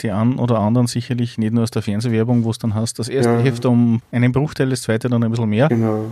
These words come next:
Speaker 1: Meistens sind das Serien um hund-, mit hundert Stück oder sowas.
Speaker 2: Mhm.
Speaker 1: Wo man dann zum
Speaker 2: Genau.
Speaker 1: Schluss dann entweder einen Traktor hat oder einen Millennium Falken oder irgendwelche anderen eigenartigen Gebilde <laughs> von
Speaker 2: Ja, der
Speaker 1: dem
Speaker 2: Vorteil
Speaker 1: her.
Speaker 2: bei dem ist jetzt, dass man ja nicht, äh, jedes Heft kaufen muss. Also ich würd's auch nicht abonnieren.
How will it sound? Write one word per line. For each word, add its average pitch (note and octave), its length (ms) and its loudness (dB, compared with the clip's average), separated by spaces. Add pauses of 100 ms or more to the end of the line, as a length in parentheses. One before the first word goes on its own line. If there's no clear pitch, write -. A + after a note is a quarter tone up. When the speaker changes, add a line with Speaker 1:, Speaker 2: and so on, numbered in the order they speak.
Speaker 1:
Meistens A#2 360 0
sind B2 120 -4
das B2 140 -4
Serien B2+ 320 2
um C3 200 2
hund-, C3+ 300 0
mit B2+ 240 -4
hundert C3+ 240 -2
Stück - 260 -4
oder D3+ 120 0
sowas. D3+ 380 -2 (560)
Speaker 2:
Mhm. D#3 380 2 (240)
Speaker 1:
Wo A#2 60 -4
man A#2+ 140 2
dann B2 160 2
zum B2 120 0
Speaker 2:
Genau. G#2 100 0
Speaker 1:
Schluss C3 160 -2
dann C3+ 120 -2
entweder A#2+ 300 0
einen A#2+ 80 2
Traktor A#2+ 480 0
hat C#3 220 0
oder A#2+ 180 2
einen A2+ 80 2
Millennium A#2+ 380 2
Falken B2 340 -2
oder A#2+ 120 0
irgendwelche A#2+ 420 -2
anderen B2 240 0
eigenartigen A#2 560 2
Gebilde B2 480 0 (320)
<laughs> C3 320 -8
von - 180 -8
Speaker 2:
Ja, A#2 60 2
der A#2+ 80 2
Speaker 1:
dem A#2 100 -4
Speaker 2:
Vorteil A2+ 320 0
Speaker 1:
her. C#3 80 -4
Speaker 2:
bei C3 80 -4
dem B2 300 -2
ist D3 180 -4
jetzt, C#3 340 -4
dass A#2 180 -2
man B2 140 2
ja A#2 220 2
nicht, B2 320 -2
äh, A#2+ 60 2
jedes A#2+ 340 0
Heft B2 220 -4
kaufen A#2+ 540 -4
muss. - 300 -4
Also A#2 200 -2
ich A#2+ 140 0
würd's C#3 200 0
auch C3 60 0
nicht B2 180 0
abonnieren. A2+ 600 -2